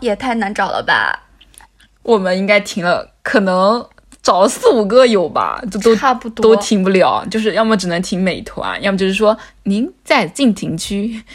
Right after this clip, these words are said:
Speaker 2: 请赶快驶出。”
Speaker 1: 对，就是它真的很难停，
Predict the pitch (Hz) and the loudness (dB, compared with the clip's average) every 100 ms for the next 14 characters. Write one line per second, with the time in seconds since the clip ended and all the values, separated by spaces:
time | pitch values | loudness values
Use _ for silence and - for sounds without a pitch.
0 | - - 220 180 190 - - 226 202 - | -14 -4 -4 -2 -2 -2 0 -2 -2 -4
1 | 202 - - 180 190 - 233 226 214 165 | -8 -10 -6 -4 -4 -6 -6 -4 -4 -8
2 | - - - - 320 311 359 - - _ | -16 -20 -20 -12 -10 -4 -2 -2 -8 _
3 | - 381 381 392 403 415 339 233 208 196 | -2 -2 -2 0 0 0 -4 -4 -4 -6
4 | 254 - | -6 -6